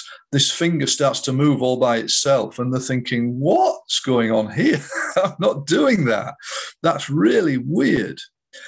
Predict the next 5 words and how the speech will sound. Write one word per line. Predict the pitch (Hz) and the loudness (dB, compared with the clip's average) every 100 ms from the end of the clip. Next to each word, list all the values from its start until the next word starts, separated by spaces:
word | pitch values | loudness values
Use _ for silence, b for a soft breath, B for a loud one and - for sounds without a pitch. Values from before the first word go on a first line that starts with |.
| B B _ 151 | B B _ 2
Um, | 160 160 160 156 147 - _ _ | 4 4 0 -2 -4 -8 _ _
so | - - 175 170 165 151 - _ _ _ | -4 0 0 2 2 0 -6 _ _ _
I | 147 | 0
say, | 143 156 | 0 0
"Okay, | 156 175 143 135 | -2 -2 -2 -2